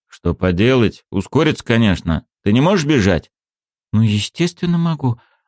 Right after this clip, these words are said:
Но я устану где-то», — она задумалась, прикусив пальчик, «минут через десять.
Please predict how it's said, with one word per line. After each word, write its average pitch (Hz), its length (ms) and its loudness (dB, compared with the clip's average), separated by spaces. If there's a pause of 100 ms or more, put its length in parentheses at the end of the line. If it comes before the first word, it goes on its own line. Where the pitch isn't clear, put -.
(120)
Но 120 120 2
я 147 180 2
устану 165 400 -2
где-то», — 151 340 -4 (400)
она 95 220 2
задумалась, 92 480 2
прикусив 90 500 -6
пальчик, - 400 -4 (260)
«минут 214 240 2
через 214 340 0
десять. - 680 -4